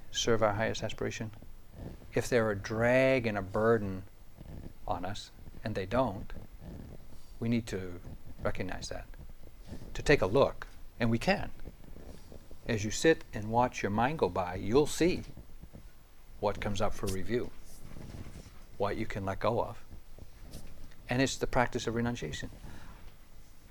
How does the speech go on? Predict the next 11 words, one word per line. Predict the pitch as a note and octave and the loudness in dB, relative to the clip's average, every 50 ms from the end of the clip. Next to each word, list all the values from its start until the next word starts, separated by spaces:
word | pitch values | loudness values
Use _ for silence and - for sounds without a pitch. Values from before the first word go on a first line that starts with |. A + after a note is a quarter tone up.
| - - - - - - - - - - - - - - - - - - - - - - - - - | -10 -8 -6 -6 -6 -6 4 6 6 8 8 6 2 -2 -2 -4 -6 -6 -8 -12 -14 -14 -12 -8 -4
Several | - - - D3 B2 A#2+ A2+ | -2 2 4 4 4 4 4
years | G#2 G2+ G2 F#2+ G2+ | 2 2 2 0 -2
ago | F#2 - - E2+ E2 | -4 -4 -4 -4 -4
now, | E2 F2 - - - - - - - - - - - - - - - - - - - - - - - - - - - - - - | -4 -4 -4 -6 -6 -8 -8 -10 -10 -12 -12 -12 -10 -10 -10 -10 -10 -8 -8 -8 -8 -8 -8 -10 -10 -10 -10 -10 -10 -2 0 0
I've | - - | 0 6
told | - C#3 C#3+ C3+ - | 8 8 8 8 6
you | G2+ | 4
that | F#2+ G2 | 4 4
I | F#2 F#2 | 4 4
used | F#2 F#2 F#2+ - - - | 4 0 -2 -2 -2 0
to, | F#2+ F2 E2+ | 0 -2 -2